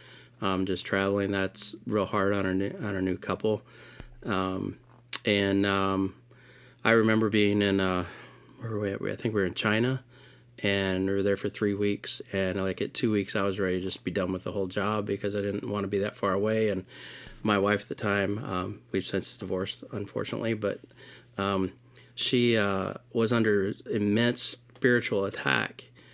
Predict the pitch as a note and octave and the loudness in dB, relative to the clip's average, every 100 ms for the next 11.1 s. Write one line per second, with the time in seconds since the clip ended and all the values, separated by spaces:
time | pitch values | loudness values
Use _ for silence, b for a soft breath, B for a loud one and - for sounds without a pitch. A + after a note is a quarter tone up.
0 | B B A2 G#2 B2+ A#2+ A#2 A2 G2+ G2+ | B B 0 2 2 2 2 2 4 2
1 | G2 G2 G#2+ G2+ G2 A#2 E3 G#2 G2 - | 0 -2 0 0 2 2 2 0 -2 -2
2 | G2+ G2 F#2+ - B B B B B B | -2 0 -2 -4 B B B B B B
3 | _ - - G#2+ - G2+ G2+ G2 - A2 | _ -12 -6 -4 0 0 2 0 0 0
4 | F#2 - G2 - A#2 G#2 G2+ A2 F#2+ G2 | 0 0 -2 0 0 0 0 0 0 0
5 | - A2 A2 G#2 G2+ G2 G2 G#2 F#2+ A2 | 0 0 2 2 2 0 -2 -4 -4 0
6 | G2+ G2 - - G#2+ F#2+ G2+ - G#2+ G#2 | -2 -2 -10 -10 -4 -2 -2 -2 -2 0
7 | G#2 G#2+ G2+ F#2+ F#2 - G2 F#2 F2+ - | 2 2 2 0 -2 -4 -4 -4 -6 -10
8 | b b b b b b - F#2 - - | b b b b b b -2 -2 -2 -6
9 | - F#2 G2 - B2+ C3 F#2+ F2+ G2 G#2 | -4 -2 -2 2 2 2 0 0 0 0
10 | G#2 G2+ - - - A#2 A2 G2 F#2+ F#2+ | 0 -2 -4 -8 -2 0 0 0 0 0